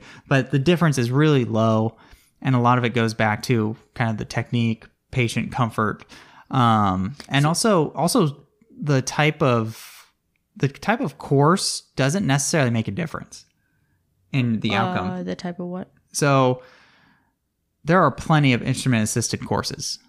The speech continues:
Speaker 2: Oh,
Speaker 1: that
Speaker 2: right,
Speaker 1: are out
Speaker 2: right,
Speaker 1: there.
Speaker 2: right.
Speaker 1: And really, depending on the co-, like, the course,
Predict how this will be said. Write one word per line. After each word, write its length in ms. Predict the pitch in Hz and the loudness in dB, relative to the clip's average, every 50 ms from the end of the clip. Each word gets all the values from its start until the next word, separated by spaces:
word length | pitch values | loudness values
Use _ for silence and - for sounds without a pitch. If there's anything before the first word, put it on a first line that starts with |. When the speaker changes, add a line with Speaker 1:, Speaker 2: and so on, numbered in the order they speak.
| _ _ _ | _ _ _
Speaker 2:
Oh, 120 | - - 147 | -6 -2 -2
Speaker 1:
that 120 | 131 120 120 | 0 0 0
Speaker 2:
right, 80 | - - | 0 0
Speaker 1:
are 40 | |
out 100 | 113 104 | -2 -2
Speaker 2:
right, 100 | 98 - | -2 -4
Speaker 1:
there. 180 | - 92 - 139 - | -6 -8 -8 -8 -10
Speaker 2:
right. 200 | - - - - - _ _ _ _ - | -10 -10 -10 -12 -14 _ _ _ _ -2
Speaker 1:
And 320 | 143 151 147 143 135 127 | 2 2 4 4 4 4
really, 640 | 135 165 214 247 226 170 135 127 120 117 123 - - _ _ _ _ _ _ _ _ _ _ _ _ _ _ _ _ _ _ _ _ _ _ _ _ _ _ _ _ _ _ _ _ _ _ _ - | 4 4 6 6 4 4 4 4 2 2 0 -4 -10 _ _ _ _ _ _ _ _ _ _ _ _ _ _ _ _ _ _ _ _ _ _ _ _ _ _ _ _ _ _ _ _ _ _ _ -4
depending 320 | 151 143 165 185 208 220 | -2 0 2 2 4 4
on 80 | 208 180 | 4 2
the 60 | 160 | 0
co-, 120 | - - - | -2 -4 -2
like, 380 | 151 151 147 143 147 - _ - | 0 0 0 0 -2 -8 _ -2
the 100 | 160 143 | -2 -2
course, 840 | 151 - 185 196 202 214 208 - - - - - - - - _ | 0 0 2 4 4 4 2 0 -2 -4 -6 -6 -8 -10 -14 _